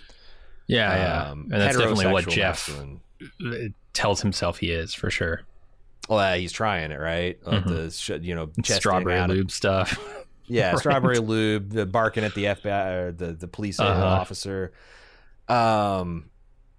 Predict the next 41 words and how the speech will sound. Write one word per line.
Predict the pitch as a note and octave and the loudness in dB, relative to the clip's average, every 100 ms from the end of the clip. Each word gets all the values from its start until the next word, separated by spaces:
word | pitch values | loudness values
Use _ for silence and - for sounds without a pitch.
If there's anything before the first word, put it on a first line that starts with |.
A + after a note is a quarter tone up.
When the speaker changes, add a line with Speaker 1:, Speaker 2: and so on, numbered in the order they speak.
| - _ - _ _ - _ - _ _ - - | -20 _ -20 _ _ -20 _ -20 _ _ -18 -2
Speaker 2:
so | - | 2
I'm | G3 | 4
trying | A#3 A#3 | 4 2
to | |
think | - G3 E3+ | 2 2 2
of, | C#3+ | 4
like, | C#3 B2 A2+ - - - - - - - - - - - - - - _ _ _ - | 4 4 2 -6 -20 -20 -20 -20 -20 -20 -20 -20 -20 -20 -20 -20 -20 _ _ _ -8
Nat | D3+ D#3 F3 G3+ D#3 | 0 2 4 4 4
was | D#3+ C#3+ | 4 4
like | B2 | 2
a | A2+ | 2
bulwark | C3 B2+ B2 B2+ A#2+ | 4 4 6 4 2
against | A2 F2+ A2 A#2 B2 A#2+ - - - - - - - _ _ _ A2+ | -2 0 2 2 2 -2 -6 -8 -12 -16 -20 -20 -20 _ _ _ -4
the | A#2 | 2
Lottie | A2 A2+ A#2+ | 4 4 4
bullshit | A2 B2 B2+ - C3 C3 - | 0 0 0 0 0 0 -2
that | G#2 | -4
was | G2 | -2
kinda | A#2 G#2 | -2 -2
tugging | - A2+ G#2 G#2 G#2 | 0 0 2 0 -2
and | F#2 | -2
pulling | G#2+ G#2 G#2 | 0 0 0
at | F#2+ | -4
Travis. | - G#2 G#2 G#2+ G#2+ - - | 0 2 2 2 0 -2 -6
Do | G#2 | -2
you | G#2+ A2+ | 0 0
think | - G#2+ G2+ | 0 -2 -2
that | G2+ | -4
there's | G#2+ G#2 F#2 | -2 -2 -2
going | G2+ G2+ | -2 -2
to | - G2+ | -4 -6
be | F#2 G2 G2 G2 F#2+ F#2 F#2 | -2 -2 0 0 -2 -2 -4
some | - - G2+ | -4 -4 -2
kind | A2 G#2 | -2 -2
of | F#2+ | -2
seduction | G2+ G2+ G2 - G2 | -2 -2 -2 -2 -2
there | G2+ | 0
with | F#2 | -2
Jeff | E2 F#2 G#2+ - | -2 -2 -2 -2
and | B2 B2+ | -4 0
Lottie? | B2+ C#3 D3 D3 | 0 0 -2 -6